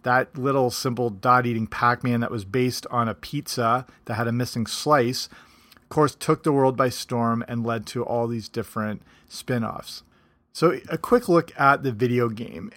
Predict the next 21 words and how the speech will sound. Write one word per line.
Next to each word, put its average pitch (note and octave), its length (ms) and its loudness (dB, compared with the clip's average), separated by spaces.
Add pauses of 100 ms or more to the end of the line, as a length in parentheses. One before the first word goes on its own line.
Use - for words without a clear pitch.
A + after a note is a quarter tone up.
um, B2+ 560 -2
you C#3+ 100 -2
know, C3 140 2
in B2 120 -2
case B2+ 680 -2
this B2+ 240 -4
is G2+ 120 -6
somehow C3+ 560 4
brand A#2 360 0
new A#2 160 0
to - 200 -10
you. G#2 160 -4
I G#2 80 0
don't G#2+ 200 -2
know G#2 280 -4
how - 140 -2
that G#2+ 180 -2
would G#2 140 -6
be G#2 80 -8
possible, G#2 720 -2
but A2 220 -2